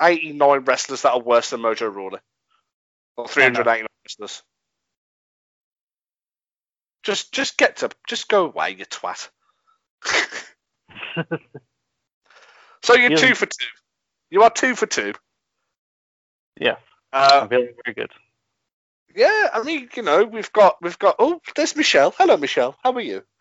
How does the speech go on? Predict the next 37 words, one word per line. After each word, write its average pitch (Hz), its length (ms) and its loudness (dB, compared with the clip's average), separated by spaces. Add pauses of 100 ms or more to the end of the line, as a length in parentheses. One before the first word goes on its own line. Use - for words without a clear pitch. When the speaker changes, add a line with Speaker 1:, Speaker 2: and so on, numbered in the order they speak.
Speaker 1:
Oh, 214 160 0 (160)
nope. 196 160 -2 (460)
Oh, 175 220 -4
put 202 180 2
your 180 80 -8
teeth - 240 -2
away. 104 220 0 (380)
Ah. 117 480 -10 (1400)
I 175 60 0
mean, 208 220 4
I 180 80 6
do 247 160 0
apologise 135 540 2
for 127 60 -14
the 123 80 -6
state 131 260 2
they 110 80 -6
kept - 300 -4
in. 110 120 -8
I - 20 -8
mean, 139 220 -8
like, 139 260 4
I've 147 140 2
offered 175 280 0
them 127 400 -4 (460)
nourishment, 120 680 -4
and 127 80 -6
they 143 60 0
just, - 200 -8 (100)
they 180 80 4
just 196 220 -4
seem 185 220 -6
to 180 200 -4
want 170 220 0
to - 120 -10
eat 131 200 -8
shit. 117 200 -6